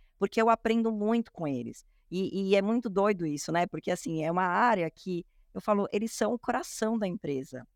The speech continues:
Eu preciso aprender com eles, eu preciso entender como funciona o negócio deles, até pra conseguir tomar decisões com eles que sejam decisões inteligentes, né? É,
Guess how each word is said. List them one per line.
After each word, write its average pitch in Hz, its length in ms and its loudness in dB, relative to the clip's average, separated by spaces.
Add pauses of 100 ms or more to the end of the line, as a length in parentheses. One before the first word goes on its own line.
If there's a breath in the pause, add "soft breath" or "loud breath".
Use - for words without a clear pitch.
Eu 165 80 -8
preciso 240 600 -2
aprender 160 400 0
com 156 200 -6
eles, 139 260 -2
eu 180 80 0
preciso 196 400 -4
entender 220 600 4
como 180 220 -6
funciona 175 460 -2
o - 20 0
negócio 147 380 -2
deles, 165 440 0 (340)
até - 280 2
pra - 140 -2
conseguir 202 360 -6
tomar 190 220 2
decisões 185 720 0
com 190 200 -2
eles 170 300 2
que 180 120 -10
sejam 170 300 -2
decisões 160 480 -4
inteligentes, 156 880 -2
né? 165 300 0 (380)
É, 160 320 2